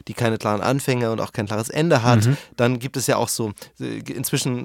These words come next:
Speaker 1: genug M-L-Algorithmen, die so endlos, ähm, Infinite, äh, Jukebox, äh, mäßig, ähm, ähm, einfach immer weiter spielen und Musik generieren.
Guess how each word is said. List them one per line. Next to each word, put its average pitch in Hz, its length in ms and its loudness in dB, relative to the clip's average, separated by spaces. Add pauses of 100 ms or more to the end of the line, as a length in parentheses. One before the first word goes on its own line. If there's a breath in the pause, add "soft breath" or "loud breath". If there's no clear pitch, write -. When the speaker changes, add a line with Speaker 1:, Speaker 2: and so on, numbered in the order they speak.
(140)
Speaker 1:
genug 131 240 -2
M-L-Algorithmen, 135 760 2
die 117 60 -2
so 110 260 0 (760)
endlos, 120 640 2
ähm, 104 500 -2 (220)
Infinite, 135 540 -4
äh, 113 160 -4
Jukebox, 131 600 0
äh, 113 180 -2
mäßig, 113 640 -2
ähm, 104 300 0 (580 loud breath)
ähm, 98 260 0 (300 soft breath)
einfach 127 300 2 (360)
immer 202 400 4
weiter 123 320 2
spielen 165 460 -4
und - 200 -8
Musik 131 280 -4
generieren. 117 540 -2